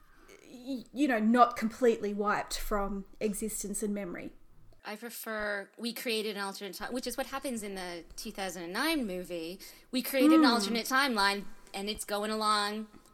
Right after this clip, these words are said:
Speaker 2: all the other ones going along, and we're both fine and we don't ever have to cross over and, and we just ha-, and, and it, like, that's interesting to me because, again, you can see the differences. Like,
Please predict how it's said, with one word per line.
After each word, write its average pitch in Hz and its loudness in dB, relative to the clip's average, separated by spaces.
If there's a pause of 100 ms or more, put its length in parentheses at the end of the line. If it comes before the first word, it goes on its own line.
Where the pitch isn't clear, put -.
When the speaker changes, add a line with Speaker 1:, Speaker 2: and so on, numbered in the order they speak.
(120)
Speaker 2:
all 190 6
the 247 2
other 320 6
ones 233 4
going 254 10
along, 220 8
and 233 0
we're 240 2
both 254 2
fine 277 4
and 226 -2
we 220 0
don't 226 0
ever 233 -2
have 220 0
to 226 -10
cross 208 -4
over 190 -4
and, 185 -6 (500)
and 185 -6 (260)
we 208 -6
just 214 -4
ha-, 190 -2
and, 202 -6
and 214 -6
it, 185 -8 (140)
like, 214 -6
that's 226 2
interesting 247 -2
to 214 -6
me 202 -6
because, 196 -8
again, 226 -2
you 208 -8
can 220 -10
see 214 -4
the 196 -8
differences. 208 -8
Like, 190 -8